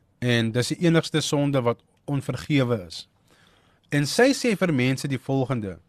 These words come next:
Want sy verduidelik nou toe wat dit is, blaspheming against the Holy Spirit. Sy sê toe, ehm,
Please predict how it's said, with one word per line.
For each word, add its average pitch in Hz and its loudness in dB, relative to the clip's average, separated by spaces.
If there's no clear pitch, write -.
Want 131 0
sy 190 4
verduidelik 151 4
nou 147 0
toe 143 -2
wat 113 0
dit 135 -2
is, - -10
blaspheming 131 2
against 110 -2
the 113 0
Holy 101 -4
Spirit. 95 -6
Sy 120 4
sê 196 2
toe, 165 4
ehm, 123 0